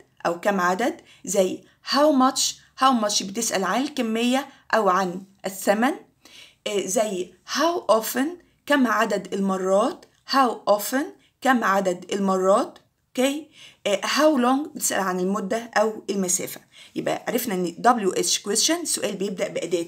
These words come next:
استفهام. زي ما نقول إيه كده، نقول جملة كده مع بعض.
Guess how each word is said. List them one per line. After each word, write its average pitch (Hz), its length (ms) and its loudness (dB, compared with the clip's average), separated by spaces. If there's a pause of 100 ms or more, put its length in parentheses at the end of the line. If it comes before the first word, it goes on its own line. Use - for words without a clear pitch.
(140)
استفهام. - 520 -6 (420)
زي 311 240 6
ما 214 120 4
نقول 202 260 -4
إيه 196 160 -2
كده، 175 200 -2
نقول 185 300 -2
جملة 190 240 0
كده 196 240 -2
مع 185 180 4
بعض. 220 400 4